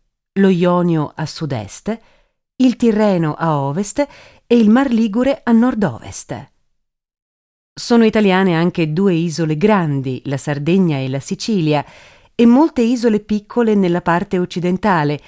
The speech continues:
come Pantelleria e Lampedusa a sud della Sicilia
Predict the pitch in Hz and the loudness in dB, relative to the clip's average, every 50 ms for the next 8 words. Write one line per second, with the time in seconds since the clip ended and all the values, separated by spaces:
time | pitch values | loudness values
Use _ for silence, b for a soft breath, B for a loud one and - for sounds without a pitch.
0 | b b b b b b b - 185 180 175 160 147 - - 156 151 147 160 156 | b b b b b b b -2 0 0 2 0 0 -2 -2 -4 -4 -4 -4 -2
1 | 151 156 151 175 180 180 160 147 139 135 135 135 127 147 147 151 208 208 190 170 | -2 -2 -2 -2 -2 -2 -2 -2 -2 -4 -4 -6 -4 -4 -4 -2 0 0 -2 -2
2 | 135 135 131 - - - 135 - - 170 170 151 151 139 131 113 107 110 - - | -4 -6 -8 -8 -8 -10 -12 -10 -8 -8 -6 -6 -6 -6 -6 -8 -10 -10 -10 -10
3 | 160 - - 170 143 131 131 143 165 190 | -10 -6 -6 -6 -4 -4 -4 -4 -4 -6